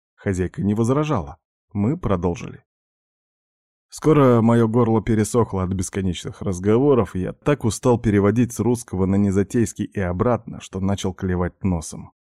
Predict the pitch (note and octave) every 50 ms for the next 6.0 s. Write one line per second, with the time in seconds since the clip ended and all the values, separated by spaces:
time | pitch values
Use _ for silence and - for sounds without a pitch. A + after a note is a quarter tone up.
0 | _ _ _ - G#2 F#2+ G2 A#2+ C#3+ D3+ F#3 D3+ G2 A2 A2 C3+ C#3 - - G2+
1 | G2 G2 G2 G#2 G#2 G2+ F#2+ - G2 - - A#2+ C3 D3+ C#3 A#2+ G2+ F2 - G2+
2 | F2 F2+ G2 G#2 G#2+ F#2+ - G2+ F#2 - A#2+ C3 C#3 C3+ - - C#3 - _ _
3 | _ _ _ _ _ _ _ _ - C#3 B2 - A2+ G#2 A2 G#2 G2 - G#2+ G2+
4 | G2 - - - D#3 F3 D#3 - _ _ - B2+ C3 C3 - - A#2+ A#2+ A#2 -
5 | - G#2 F#2+ G2 F#2 E2+ F#2 F#2 F2+ - - G2 F2+ F2+ E2+ - - F#2 F2+